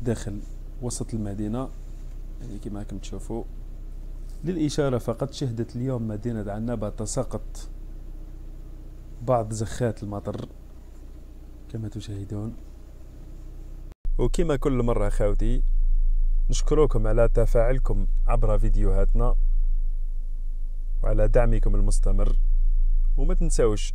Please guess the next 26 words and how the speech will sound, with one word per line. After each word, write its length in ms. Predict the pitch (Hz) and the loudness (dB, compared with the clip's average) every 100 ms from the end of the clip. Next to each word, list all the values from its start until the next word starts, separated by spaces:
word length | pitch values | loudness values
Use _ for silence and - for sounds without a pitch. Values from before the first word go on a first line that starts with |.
| - | -2
اضغطونا 520 | 123 127 - 143 117 110 | -2 -2 -2 -2 0 2
لايك 360 | 117 104 - - | 4 4 4 4
اسفل 240 | 127 - 107 | 4 4 4
هذا 180 | 107 | 4
الفيديو 480 | 104 113 110 107 110 107 | 4 4 4 4 4 4
وإلا 220 | 110 104 | 4 4
عجبكم. 480 | 98 - - 135 131 - | 4 4 4 4 4 4
بالنسبة 340 | 131 - - 139 | 4 2 2 2
للناس 300 | 139 143 - | 4 2 2
اللي 140 | 117 | 2
مش 180 | 123 127 | 2 2
مشتركين 680 | 120 - 123 120 - 127 | 4 4 4 4 4 2
وقاعدين 340 | 107 110 117 117 | 2 0 0 0
يشوفوا 360 | 107 123 - | -2 -4 -4
في 200 | 104 107 | -4 -4
فيديوهاتنا 640 | 107 107 107 117 107 95 95 - - - - | -4 -4 -2 -2 -2 -2 -4 -4 -4 -4 -2
وإلا 200 | 143 139 | 2 4
عجبكم 380 | 123 127 - 120 | 4 4 4 4
المحتوى 520 | 117 120 - 120 110 | 4 4 4 4 4
تاعنا، 360 | 107 98 80 78 - - - - - - - - - - - - - | 4 0 -2 -4 -2 -2 -2 -2 -2 -2 -4 -4 -2 0 2 2 4
ابونيو 380 | 127 160 175 147 | 4 4 4 4
في 100 | 127 | 2
القناة 440 | 120 104 110 127 - - - - - - - - - - - - - - - - - - - - | 2 2 2 2 2 2 2 2 2 2 2 0 0 0 0 0 -2 -2 -2 -4 -4 -4 -4 -4
وشغلوا 600 | 117 - 151 117 107 107 - - - - - | -2 0 2 2 2 2 2 2 2 2 2
زر 300 | 113 123 113 | 4 2 2
الجرس 640 | 107 113 123 - - | 2 2 2 -2 -4